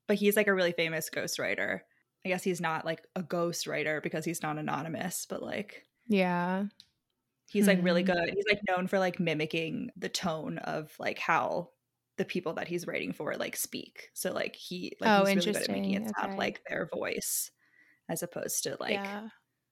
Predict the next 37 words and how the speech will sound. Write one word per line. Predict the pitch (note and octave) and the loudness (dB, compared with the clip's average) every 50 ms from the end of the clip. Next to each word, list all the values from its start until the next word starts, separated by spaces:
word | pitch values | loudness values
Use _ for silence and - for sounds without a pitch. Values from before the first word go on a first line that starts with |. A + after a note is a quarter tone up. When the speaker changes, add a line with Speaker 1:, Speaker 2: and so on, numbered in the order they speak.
| _ _ _ _ _ | _ _ _ _ _
Speaker 1:
some | - - F3+ E3 E3 | -12 -8 -6 -6 -6
random | E3 - - - - | -6 -6 -6 -2 0
Speaker 2:
That's | A3+ A3 A3 | 2 2 4
a | D4+ | 6
lot | D#4 E4+ | 6 8
Speaker 1:
memoir. | D#4 A#3 A3 | 8 10 10
Speaker 2:
harder | G3+ G3 G#3 G3+ G3 | 8 10 8 8 6
than, | F#3+ F#3 F3+ | 6 4 2
like, | F#3 F3+ - | 2 0 0
mimicking | F#3+ F3+ F3+ F#3 F3+ - F#3+ F3+ F3+ F3+ F3+ | -2 -2 -2 -2 -4 -4 -4 -4 -4 -4 -4
someone's | - F#3 F3 E3+ E3 F3 - | -6 -6 -6 -6 -6 -6 -4
writing, | E3 D#3+ E3 F3 E3+ E3 F3 | -4 -2 -2 -2 -4 -4 -4
I | F3 | -8
feel | - - F#3 | -8 -8 -8
like. | F#3+ F#3+ G3+ - | -6 -6 -8 -4
'Cause | - A3 | 2 4
I | G#3 | 4
was | G#3 G#3 | 4 6
about | G#3+ F#3+ F#3 | 6 4 4
to | - | 4
say, | - F3 D#3+ | 0 0 0
like, | D#3+ E3 | 0 0
I | E3 | -2
feel | D#3+ E3 E3 | -2 0 0
like | F3 E3+ | 0 0
I | E3 | 0
can, | E3 E3 | 0 0
Speaker 1:
Yeah. | E3 E3 - | 0 0 0
Speaker 2:
I'm | F3+ F3 | -2 -2
good | E3+ E3 | -2 -2
at | D#3+ D#3 - | -4 -4 0
that. | - D#3 D#3 D#3 D#3 D#3 - _ _ _ _ _ _ _ _ _ _ _ _ - - - - - | 0 0 2 2 0 -2 -4 _ _ _ _ _ _ _ _ _ _ _ _ -20 -20 -20 -16 -2
Speaker 1:
No, | - A#3 A#3 A3 | 4 6 6 8
but | A3+ - A3+ | 8 8 6
apparently | A3+ - A3+ G#3 G#3 G#3+ G#3+ A#3 C4+ C#4+ | 6 4 4 8 8 8 8 8 4 2
he, | C#4 C#4 C4+ C4+ | 2 2 2 4
like, | B3 A#3+ A3+ G#3 F#3+ G3 - | 6 8 8 8 8 6 0